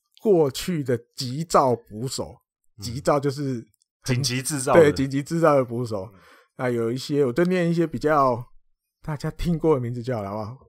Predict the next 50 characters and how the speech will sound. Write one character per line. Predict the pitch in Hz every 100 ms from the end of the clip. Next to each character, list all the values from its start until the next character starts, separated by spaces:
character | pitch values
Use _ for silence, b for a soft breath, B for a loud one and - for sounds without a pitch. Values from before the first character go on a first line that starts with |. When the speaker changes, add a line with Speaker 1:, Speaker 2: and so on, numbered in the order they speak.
| _ _
Speaker 1:
从 | 113 131 139 165 - _ _ _ _ _
最 | - 160 131
后 | - 143
的 | 117
往 | 101 98
回 | 104
念 | 107 117
好 | 95
了， | 87
大 | 87 110
家 |
应 | 120
该 | 107
比 | 90
较 | 101
听 | 101 95
过。 | 95
Speaker 2:
嗯。 | 104 101 98 b b _
Speaker 1:
银 | 110 143
次， | - 151 110 _ _ _ _
Speaker 2:
啊， | 92 92
Speaker 1:
乐 | 127
天 | 107 123
的 | 117
银 | 101
次， | 110 113
Speaker 2:
银 |
次。 | 110 107
Speaker 1:
他 | 120
在 | 135
二 | 143 165
零 | 131
一 | 135
九 | 151 120
年 | 113 104 98 120 b b b
四 | - - - 190 151
月 | 147 143
七 | 120 - 127 127
号 | 139 117
的 | 101
时 | 90 101
候， | 110 87 - b b b
这 | - 101
个 | 101 92
欧 | 101 135
力 | 127
士 | 107 117
对 | 113 113
乐 | 107
天， | 104 101 101